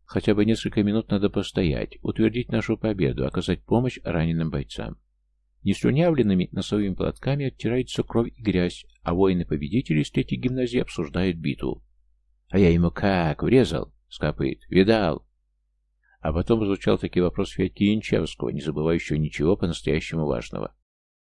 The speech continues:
«Ряба, так ты где голову рассадил?» «А, — скромно отмахиваюсь рукой, — ничего серьезного, с террористом столкнулся». «Врешь», — выпалил Севка Марченко, блестя глазами и ожидая истории.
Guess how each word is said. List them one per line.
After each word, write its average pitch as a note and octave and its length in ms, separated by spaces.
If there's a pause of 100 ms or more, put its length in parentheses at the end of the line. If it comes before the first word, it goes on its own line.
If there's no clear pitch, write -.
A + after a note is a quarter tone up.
(500)
«Ряба, A2 460 (380)
так A2 200
ты A#2+ 160
где C3 240
голову G#2 440
рассадил?» F2 580 (580)
«А, — F#2+ 480
скромно F#2 380
отмахиваюсь F2 480
рукой, — E2+ 400
ничего C#3 300
серьезного, E2 560
с - 60
террористом B2 600
столкнулся». - 720 (480)
«Врешь», — E2 640
выпалил C#2+ 360
Севка C#2+ 340
Марченко, A#2 420
блестя - 280
глазами F#2 460
и - 120
ожидая D#2 400
истории. A#1 600